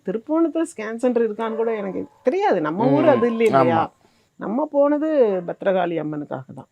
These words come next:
Speaker 2: ம்.
Speaker 1: அது மாதிரி அப்படி போனது. அதே மாதிரி மீடியால நிறைய ஒரு வயசான, ஒரு வயசுக்கு கூட மரியாதை இல்லாம அவர் பாட்டுக்கு என்ன பேசுறாங்க. யாரோ ஒரு முக்கிய புள்ளி வர்றாங்க, அவங்களுக்கு நான் சாப்பாடு சமைச்சு கொண்டு போறேன். எனக்கே நான் சாப்பாடு சமைச்சுக்க மாட்டேன். என்னோட டிஃபன் பாக்ஸே யாரும் ப-, காலேஜ்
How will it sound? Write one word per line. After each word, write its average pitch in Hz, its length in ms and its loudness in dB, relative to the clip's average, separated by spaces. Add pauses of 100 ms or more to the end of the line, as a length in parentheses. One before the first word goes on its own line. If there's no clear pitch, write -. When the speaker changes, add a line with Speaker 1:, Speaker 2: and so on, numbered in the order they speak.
Speaker 2:
ம். 117 260 -20 (300)
Speaker 1:
அது 214 260 -8
மாதிரி 254 460 -2
அப்படி 277 360 -2
போனது. 208 460 -2 (100)
அதே 202 220 -6
மாதிரி 262 300 0
மீடியால 240 400 4
நிறைய 202 320 0
ஒரு 175 120 0
வயசான, 226 500 2
ஒரு 233 180 4
வயசுக்கு 175 540 -4
கூட 285 180 2
மரியாதை 277 420 6
இல்லாம 269 280 2
அவர் 226 240 2
பாட்டுக்கு 247 400 -2
என்ன 220 240 0
பேசுறாங்க. 214 600 -2 (500)
யாரோ 185 280 0
ஒரு 220 220 4
முக்கிய 214 320 0
புள்ளி 208 280 -2
வர்றாங்க, 208 440 0
அவங்களுக்கு 196 400 0
நான் 196 140 0
சாப்பாடு 208 460 -4
சமைச்சு 202 300 -6
கொண்டு 190 260 -4
போறேன். 185 340 -2 (300)
எனக்கே 208 580 -2
நான் 285 180 0
சாப்பாடு 156 360 -2
சமைச்சுக்க 156 400 -8
மாட்டேன். - 260 -14
என்னோட 180 320 -6
டிஃபன் 233 440 -2
பாக்ஸே 233 600 4
யாரும் 202 340 0
ப-, - 240 -6
காலேஜ் 202 300 4